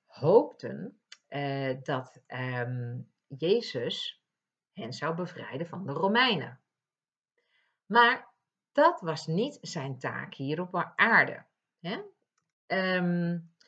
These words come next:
de Joodse hoge priesters en Romaanse leiders wilden Jezus uit de weg ruimen uit angst dat Jezus gekroond zou worden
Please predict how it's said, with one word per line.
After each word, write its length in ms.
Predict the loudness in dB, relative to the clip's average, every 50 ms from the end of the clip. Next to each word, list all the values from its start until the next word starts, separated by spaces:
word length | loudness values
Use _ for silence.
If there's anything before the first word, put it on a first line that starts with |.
| _ _ -20 -20 _ _
de 140 | -4 -2 2
Joodse 480 | 4 4 4 2 0 -4 -4 -6 -6
hoge 420 | -4 -2 0 2 2 2 2 -2 -12
priesters 880 | -12 -10 -10 -10 -10 -10 -10 -8 -6 -4 -4 -4 -4 -4 -6 -8 _ _ _
en 160 | -6 -4 -4
Romaanse 720 | -4 -4 -4 -4 -2 -2 -2 -4 -4 -6 -8 -8 -6 -4 -2
leiders 720 | 0 2 2 2 2 0 -2 -2 -2 -2 -4 -8 -12 _ _ _ _ _ -2
wilden 400 | 0 0 2 2 0 0 -2 0
Jezus 460 | 2 2 2 0 -2 -6 -8 -10 -10
uit 220 | -10 -12 -12 -10
de 120 | -8 -4 -2
weg 240 | 0 0 0 -2
ruimen 600 | -4 -6 -6 -6 -6 -6 -6 -8 -8 -10 -12 -14 _ _ _ _ _ -4
uit 240 | -2 -2 -2 -4 0 4
angst 480 | 6 6 6 6 2 -4 -8 -10 -8
dat 220 | -8 -10 -10 -10 _
Jezus 540 | 0 2 2 2 2 -2 -6 -8 -6 -8 -8
gekroond 640 | -8 -6 -8 -8 -8 -8 -4 0 2 2 2 0 -2
zou 220 | -8 -8 -8 -8
worden 340 | -6 -6 -6 -4 -6 -6 -8